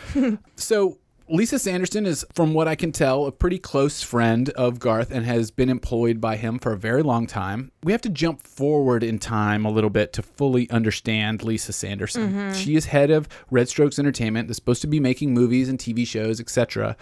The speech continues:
Speaker 2: particularly The Lamb, but we don't see The Lamb.
Speaker 1: No.
Speaker 2: That doesn't happen. And in twenty thirteen, she sues Brooks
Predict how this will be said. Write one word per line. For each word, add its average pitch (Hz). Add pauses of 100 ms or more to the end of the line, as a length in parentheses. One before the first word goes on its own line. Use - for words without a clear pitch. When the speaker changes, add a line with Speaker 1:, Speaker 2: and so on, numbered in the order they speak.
(120)
Speaker 2:
particularly 143
The 135
Lamb, 117 (100)
but 143
we 185
don't 208 (340)
see -
The 151
Lamb. 87
Speaker 1:
No. 196
Speaker 2:
That 139
doesn't 151
happen. 151
And 127
in 123
twenty 208
thirteen, 160 (340)
she 185
sues 285
Brooks -